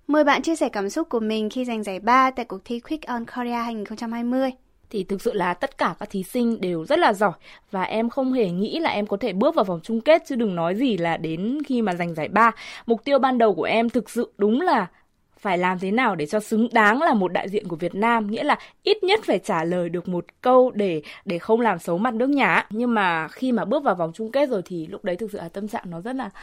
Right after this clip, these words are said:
Speaker 2: lâng lâng. Em vừa vui lại vừa sợ, vì lúc đấy lại sợ là, à, trong bốn người ở vòng chung kết mà nhỡ đâu lại một mình mình không được giải thì sao,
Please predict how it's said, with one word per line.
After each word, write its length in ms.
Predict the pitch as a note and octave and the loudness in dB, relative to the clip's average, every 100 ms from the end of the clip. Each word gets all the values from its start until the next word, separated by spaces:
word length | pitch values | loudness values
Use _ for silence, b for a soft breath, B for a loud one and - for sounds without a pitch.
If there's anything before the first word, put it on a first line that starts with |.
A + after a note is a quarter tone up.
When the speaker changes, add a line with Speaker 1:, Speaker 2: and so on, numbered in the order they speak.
| B B - | B B -4
Speaker 2:
lâng 260 | A#3+ B3 | 0 2
lâng. 260 | B3 B3+ A#3 - B B | 4 4 4 -2 B B
Em 200 | B3+ B3+ | 0 2
vừa 260 | A3+ G#3+ | 6 6
vui 360 | F#3 B3 C#4 C4+ | 6 4 4 2
lại 120 | - | -2
vừa 200 | F#3 F#3+ | -2 -2
sợ, 260 | F3+ C4 - B B B | 2 2 2 B B B
vì 160 | A3+ C4 | -2 0
lúc 140 | D#4+ | 0
đấy 240 | A3+ G#3 | 4 4
lại 160 | D4 - | 2 -2
sợ 280 | - - G3+ | 0 2 2
là, 180 | F#3 - | 0 -2
à, 280 | - G#3 G3+ | 0 0 -2
trong 160 | B3+ A#3+ | -4 0
bốn 260 | A3 A3 | 2 2
người 260 | D4+ C#4 A3+ | 4 4 4
ở 360 | - G3+ F#3 D#3+ | 0 -4 -4 -6
vòng 220 | F#3 F#3+ | -6 -6
chung 180 | A#3+ B3 | -6 4
kết 220 | D4+ E4 | 4 4
mà 140 | B3+ | -2
nhỡ 240 | G#3 A3+ D4 | 0 2 4
đâu 200 | C#4+ C4+ | 4 2
lại 120 | B3+ | 0
một 180 | G#3+ F3+ | -2 2
mình 260 | G3+ G#3 G3+ | 2 4 4
mình 180 | G3+ F#3+ | 2 2
không 200 | C4 B3 | 0 2
được 120 | A3 | 2
giải 260 | G3+ E3+ | 2 0
thì 100 | D#3 | 0
sao, 280 | E3+ A3+ A#3 | -2 2 2